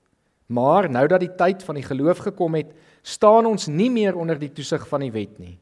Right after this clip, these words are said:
Deur hierdie geloof in Christus Jesus is julle nou almal kinders van God. Want julle almal wat deur die doop met Christus verenig is, het nou deel van Christus geword. Dit maak nie saak of iemand Jood of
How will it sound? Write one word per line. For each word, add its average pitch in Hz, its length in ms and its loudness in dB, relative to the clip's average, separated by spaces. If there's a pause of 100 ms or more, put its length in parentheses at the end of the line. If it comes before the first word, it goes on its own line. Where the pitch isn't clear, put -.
(520)
Deur 180 320 6
hierdie 175 320 0
geloof 190 400 2
in 156 80 -6
Christus 208 480 -4
Jesus 139 480 -4 (480)
is 185 240 0
julle 196 320 8
nou 156 400 2
almal 143 600 6 (460)
kinders 202 600 0
van 190 160 -4
God. 113 300 -10 (800)
Want 170 180 2
julle 185 180 8 (140)
almal 247 440 8
wat 139 200 -2
deur 233 240 6
die 247 120 -4
doop 170 360 2
met 160 160 -6
Christus 208 480 -2
verenig 233 560 -2
is, - 220 -8 (360)
het 175 160 0
nou 196 160 6
deel 175 480 6
van 151 240 -6
Christus 170 560 -4
geword. 104 440 -8 (680)
Dit 147 160 -2
maak 156 300 8
nie 202 100 -4
saak 190 420 2
of 156 140 -8
iemand 147 320 -4
Jood 147 320 -2
of - 140 -12